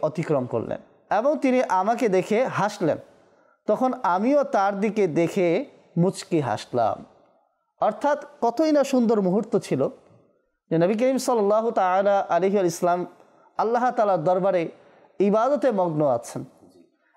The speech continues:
এমতা অবস্থায় সৈয়দুল মালাইকা, ফেরেশতাদের সরদার নবী করিম সাল্লাল্লাহু তাআলা আলাইহি সাল্লাম,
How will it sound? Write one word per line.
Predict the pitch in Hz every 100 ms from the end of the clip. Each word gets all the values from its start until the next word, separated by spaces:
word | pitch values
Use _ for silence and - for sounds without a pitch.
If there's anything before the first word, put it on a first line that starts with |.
| _
এমতা | 170 233 277 277
অবস্থায় | 226 226 - 233 202 - - _ _ _ _
সৈয়দুল | - 208 214 233 233 196
মালাইকা, | 175 175 202 196 220 214 214 - _ _ _ _ _ _
ফেরেশতাদের | 190 185 196 233 220 214
সরদার | - 185 156 151 202 - - - - _ _ _ _ 170
নবী | 180 226
করিম | 269 285
সাল্লাল্লাহু | 269 262 214 185 202 214
তাআলা | 208 175 180 185
আলাইহি | - 175 180
সাল্লাম, | - 156 160